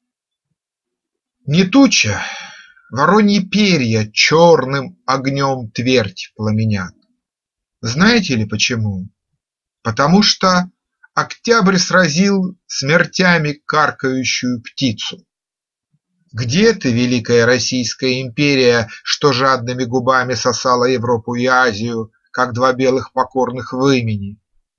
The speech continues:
Из ветрового лука пущенная стрела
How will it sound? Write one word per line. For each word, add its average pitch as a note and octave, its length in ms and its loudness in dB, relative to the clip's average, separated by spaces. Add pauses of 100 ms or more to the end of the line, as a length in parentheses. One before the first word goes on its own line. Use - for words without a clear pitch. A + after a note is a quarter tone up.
(720)
Из G#2 160 -6
ветрового C3+ 640 2
лука E3+ 360 2
пущенная C3 800 -4
стрела B2+ 720 0